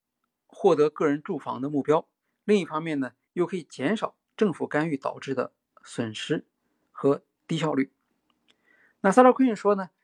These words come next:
就是这套方法或这套逻辑呢，使得新政之后，美国政府对于如何建立福利社会形成了一个自觉的意识，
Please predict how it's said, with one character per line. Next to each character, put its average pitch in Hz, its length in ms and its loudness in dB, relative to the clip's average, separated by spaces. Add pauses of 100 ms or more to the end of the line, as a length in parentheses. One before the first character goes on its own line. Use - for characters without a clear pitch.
(220)
就 208 140 -4
是 190 320 0
这 320 160 0
套 214 160 4
方 214 240 -4
法 - 200 -12
或 170 140 -6
这 233 140 -10
套 185 260 -8
逻 135 240 -8
辑 190 140 -10
呢， 139 100 -8
使 123 280 -12
得 127 320 0 (720)
新 240 180 6
政 226 160 6
之 214 100 -6
后， 214 240 -4 (480)
美 143 160 4
国 190 160 6
政 220 180 -4
府 123 320 -12 (140)
对 170 180 0
于 170 80 -4
如 175 200 0
何 208 160 6
建 202 240 -2
立 160 280 -4
福 - 200 -4
利 202 100 2
社 180 180 0
会 - 280 -4 (580)
形 160 220 0
成 151 160 0
了 143 80 2
一 135 100 0
个 139 200 4
自 - 260 2
觉 135 100 4
的 147 100 0
意 147 160 -6
识， - 240 -14